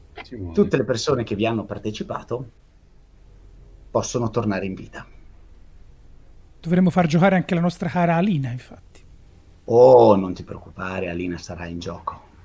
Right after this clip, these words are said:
Speaker 2: E
Speaker 3: Che
Speaker 2: ti
Speaker 3: cazzo
Speaker 2: sorride.
Speaker 3: c'è in testa, maledetto pezzo di merda? Vabbè, no, questa è rivolta all'arbitro.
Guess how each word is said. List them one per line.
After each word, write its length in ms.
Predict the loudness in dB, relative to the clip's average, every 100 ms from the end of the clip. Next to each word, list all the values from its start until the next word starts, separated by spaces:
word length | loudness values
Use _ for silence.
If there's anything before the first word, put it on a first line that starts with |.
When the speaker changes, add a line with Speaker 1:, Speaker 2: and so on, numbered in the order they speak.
| -20 -20 _ _ -20 -20 -20 -20 -14
Speaker 2:
E 60 | -6
Speaker 3:
Che 60 |
Speaker 2:
ti 40 | 0
Speaker 3:
cazzo 160 | 2 2
Speaker 2:
sorride. 140 | 2
Speaker 3:
c'è 120 | 2 2
in 120 | 2
testa, 280 | -2 0 0
maledetto 600 | 2 2 0 -2 0 0
pezzo 420 | 2 0 0 -2
di 80 | -2
merda? 640 | 2 2 2 0 0 0 0
Vabbè, 300 | -2 -2 -6 -6
no, 160 | -6 -8 -4
questa 240 | 0 2
è 20 |
rivolta 320 | 2 2 2 4
all'arbitro. 680 | 4 4 2 0 0 -2